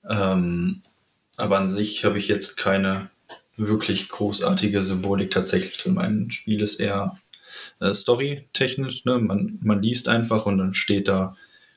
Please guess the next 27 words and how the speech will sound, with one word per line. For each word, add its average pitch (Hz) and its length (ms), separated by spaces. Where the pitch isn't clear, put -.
wobei 107 200
ich 107 60
das 110 120
noch 107 140
ändern 104 280
könnte, 120 420
wenn 104 120
da 101 60
jetzt 98 180
steht, 107 180
„Entferne 107 380
die 107 100
Karte“, 104 380
kann 95 200
ich 92 100
auch 90 120
einfach 95 240
sagen, 95 340
„Hier 104 160
nochmal 95 600
eine 107 140
Karte - 320
mit - 140
einem 98 100
Pfeil“ 104 300
oder 104 180
so. 101 260